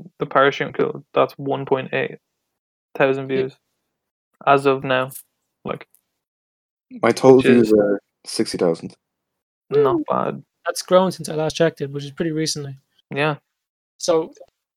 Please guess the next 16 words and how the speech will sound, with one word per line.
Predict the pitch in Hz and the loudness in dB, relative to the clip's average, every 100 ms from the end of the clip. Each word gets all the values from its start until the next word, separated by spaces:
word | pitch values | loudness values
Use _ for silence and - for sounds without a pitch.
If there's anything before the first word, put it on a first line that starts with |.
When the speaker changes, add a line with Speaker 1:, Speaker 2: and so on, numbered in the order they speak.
| _ - | _ -14
Speaker 2:
it's, | - | 0
maybe | 214 202 | 2 2
it's | 180 | 2
not | 190 | 2
a | 170 | 4
bad | 175 | 6
idea | 170 156 165 | 6 4 2
for | 151 156 | 2 -2
you | 156 | -6
if | 143 | -4
you're | |
getting | 143 139 | -6 -4
sixty | - 180 165 | -4 -4 -4
thousand | 160 156 151 147 | -2 -2 -2 -4
views. | 156 151 139 - _ _ _ _ _ _ _ - | -2 -2 -4 -10 _ _ _ _ _ _ _ -4
But | 147 | -4